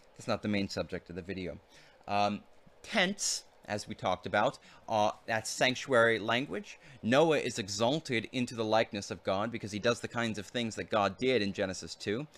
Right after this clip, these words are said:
and following. In Genesis two, God planted a garden. In Genesis nine, Noah will plant a vineyard. In Genesis one and two, God will rest in his house, which is the creation. In Genesis nine, Noah is going to rest by sleeping in his house. In Genesis three,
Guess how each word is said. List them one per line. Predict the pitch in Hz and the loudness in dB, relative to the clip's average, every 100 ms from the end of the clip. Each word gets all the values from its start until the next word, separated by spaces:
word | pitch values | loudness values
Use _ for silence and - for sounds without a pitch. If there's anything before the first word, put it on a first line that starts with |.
| - - | -16 -12
and | 98 | -4
following. | 117 107 135 151 | 0 0 0 -2
In | 113 | -2
Genesis | 104 123 117 101 - | 0 -2 -2 -6 -10
two, | - 139 139 | -4 -2 4
God | 117 110 | 4 4
planted | - 117 107 | 0 -4 -4
a | 104 | 0
garden. | 113 117 135 135 | 4 4 4 -2
In | 104 | -2
Genesis | 92 110 - 104 - | -2 -2 -2 -8 -2
nine, | 98 113 120 | 0 2 2
Noah | 107 127 | 4 4
will | 107 | 2
plant | 107 110 104 120 | 0 -2 -4 -4
a | |
vineyard. | 127 151 101 95 | -4 -2 -2 -4
In | 95 | -2
Genesis | 107 107 - 101 - - - - | -2 -2 -4 -8 -8 -12 -18 -2
one | 113 113 | 2 2
and | 113 | 0
two, | - 143 143 | 0 0 2
God | 117 110 104 | 4 4 4
will | 104 98 | -2 0
rest | 107 110 - - | 2 2 0 -6
in | - 104 | -6 -6
his | 98 135 123 | -4 -4 -4
house, | 104 104 139 | -4 -4 -4
which | 104 - | -8 -10
is | 92 | -12
the | - | -12
creation. | - 98 104 - | -6 -4 -4 -4
In | 104 101 | -6 -2
Genesis | 110 107 101 101 | -2 -2 -6 -6
nine, | 113 110 135 - - - | -2 0 -2 -6 -14 -2
Noah | 117 131 143 | 2 4 4
is | 117 | 0
going | 104 117 117 | -2 -2 -2
to | 117 | 0
rest | 101 98 - | 0 0 0
by | 117 | -2
sleeping | 107 - 104 107 | -2 -4 -6 -4
in | 117 131 | -4 -4
his | 151 - | -4 -6
house. | 76 82 - | -6 -6 -6
In | 101 | -2
Genesis | 110 107 104 101 | -2 -2 -6 -10
three, | - 117 131 | -4 -2 -2